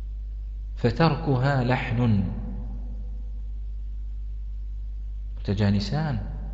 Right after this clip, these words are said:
شيخ مجاهد، الحروف المتجانسة اللي تخرج من مخرج واحد،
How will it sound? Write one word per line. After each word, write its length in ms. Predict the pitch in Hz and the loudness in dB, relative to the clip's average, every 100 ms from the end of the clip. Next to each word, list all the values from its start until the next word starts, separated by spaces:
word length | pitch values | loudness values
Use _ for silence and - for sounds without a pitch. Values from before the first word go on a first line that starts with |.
| - - - - - - - - | -6 -6 -6 -6 -6 -6 -6 -4
شيخ 200 | 110 117 | -2 0
مجاهد، 400 | 110 151 123 104 - - - - | 4 6 6 2 -2 -4 -6 -6
الحروف 260 | - 123 127 | -2 0 2
المتجانسة 840 | 127 117 120 143 156 160 - 156 | 0 4 6 6 6 6 6 4
اللي 120 | 131 | 4
تخرج 320 | 123 143 139 131 | 2 2 2 2
من 60 | |
مخرج 340 | 127 - 117 113 | 0 0 2 4
واحد، 280 | 101 104 | 2 2